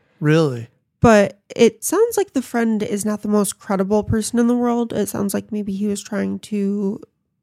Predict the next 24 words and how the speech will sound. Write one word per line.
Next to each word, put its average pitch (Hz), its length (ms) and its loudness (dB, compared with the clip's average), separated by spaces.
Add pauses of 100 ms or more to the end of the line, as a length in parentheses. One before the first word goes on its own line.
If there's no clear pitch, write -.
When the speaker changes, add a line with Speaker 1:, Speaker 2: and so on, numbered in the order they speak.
(720)
Speaker 2:
make 208 200 0
money 196 580 0 (420)
off 202 220 -8
of 202 380 -6 (600)
the 214 160 0
situation. 240 720 0 (280)
Speaker 1:
Like, 170 160 -10
maybe 143 280 2
he 135 80 2
wasn't 131 280 0
that 135 160 -4
good 135 120 -2
of 123 80 -4
a 120 60 -6
friend, 123 360 -4
huh? 120 140 -6 (300)
Speaker 2:
Yeah. 226 280 4 (600)
So 208 640 -2 (960)
I'm 269 140 4
a 254 80 4
little 208 200 2
skeptical 208 760 0 (140)
of 208 280 2
him, 214 440 2